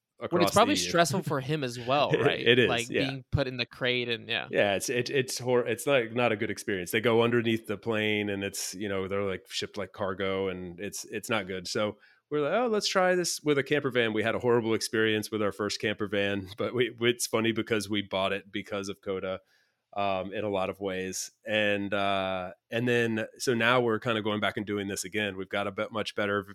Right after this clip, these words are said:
Speaker 2: camper van now. We reinvested in a, in a high quality one, and we're, yeah, we're traveling across Europe, but we're not staying in the van the whole time. We're traveling for, like, one to two weeks in the van, and then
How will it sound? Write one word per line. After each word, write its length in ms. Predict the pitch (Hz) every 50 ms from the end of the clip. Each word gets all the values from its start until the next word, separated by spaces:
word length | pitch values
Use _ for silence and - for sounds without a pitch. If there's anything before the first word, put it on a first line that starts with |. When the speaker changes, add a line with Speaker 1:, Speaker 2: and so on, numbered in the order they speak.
| - _ -
Speaker 2:
camper 300 | - 107 98 101 101 92
van 240 | 98 98 98 98 98
now. 240 | 95 95 95 98 95
We 140 | 92 95 95
reinvested 640 | 98 104 101 98 95 95 95 90 - - - 104 95
in 120 | 101 95
a, 180 | 95 95 95 - _ _ _ _ _ _ _
in 80 | 104 98
a 60 | 92
high 200 | 87 110 98 95
quality 480 | - - 117 107 104 107 107 104 104
one, 360 | 101 104 104 104 104 104 104 98
and 180 | 95 95 95
we're, 160 | 101 101 95 - _ _ _
yeah, 160 | 139 131 117
we're 100 | 107 107
traveling 420 | 104 - 123 113 110 110 117 113 110
across 440 | 107 - 113 110 107 98 - -
Europe, 240 | 117 117 110 107 104 -
but 100 | 110 107
we're 120 | 117 117
not 240 | 117 123 139 - -
staying 680 | - - - 120 120 117 113 113 110 107 107 104 101 - _ _ _ _ _ _ _ _ _ _
in 500 | 110 113 113 110 107 104 104 101 98 95 - _ _
the 120 | 101 98
van 320 | 92 101 98 101 98 98 95
the 80 | 95 87
whole 160 | 98 95 92
time. 300 | - 101 90 85 87 85
We're 100 | 87 90
traveling 460 | - - 120 107 110 110 110 104 104 98
for, 140 | - 101
like, 280 | 98 92 92 92 - _ _ _ _ _ _ _ _
one 320 | - 107 117 123 127 127
to 60 | 120
two 240 | 113 - - 131 120 104
weeks 360 | 107 110 110 104 - - -
in 100 | 107 104
the 80 | 98
van, 460 | 92 110 113 117 123 123 123 123 120 -
and 180 | 113 110 104 104
then 440 | 104 104 104 104 101 101 98 98